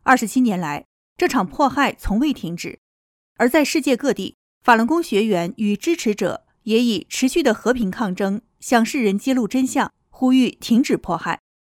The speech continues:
就在二十七周年前夕，全球多地举行了纪念与声援活动，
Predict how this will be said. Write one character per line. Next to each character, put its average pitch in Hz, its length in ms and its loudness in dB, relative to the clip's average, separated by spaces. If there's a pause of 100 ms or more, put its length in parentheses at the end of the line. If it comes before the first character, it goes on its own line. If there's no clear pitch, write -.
(240)
就 285 160 2
在 247 200 4
二 294 160 2
十 247 120 -2
七 302 200 -4
周 285 140 0
年 180 180 -2
前 175 240 -8
夕， 185 360 -10 (320)
全 294 180 4
球 277 160 0
多 311 160 0
地 294 260 -4
举 220 220 -4
行 190 180 -6
了 196 300 0
纪 320 160 -2
念 262 360 4
与 196 200 -4
声 302 220 0
援 175 160 0
活 160 180 -10
动， 180 240 -6